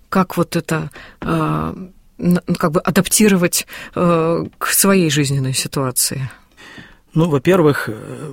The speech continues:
Speaker 2: помнить о том, что без воли Божией ни один волосочек не упадет с человеческой головы. И если там над нами сегодня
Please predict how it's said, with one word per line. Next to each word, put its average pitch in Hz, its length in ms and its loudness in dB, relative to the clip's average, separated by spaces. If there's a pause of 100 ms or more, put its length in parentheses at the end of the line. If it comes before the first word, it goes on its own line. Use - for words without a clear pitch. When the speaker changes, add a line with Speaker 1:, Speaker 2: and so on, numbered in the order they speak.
Speaker 2:
помнить 156 320 4
о 131 60 0
том, 170 160 4
что - 140 -2
без 123 140 2
воли 135 220 4
Божией 160 420 4
ни 139 120 2
один 139 240 4
волосочек 127 400 0
не 120 120 0
упадет 120 260 0
с - 20 -2
человеческой 120 380 -2
головы. 107 380 -2 (1000)
И 135 80 0
если 147 180 2
там 143 160 2
над 135 120 4
нами 139 180 4
сегодня 120 580 2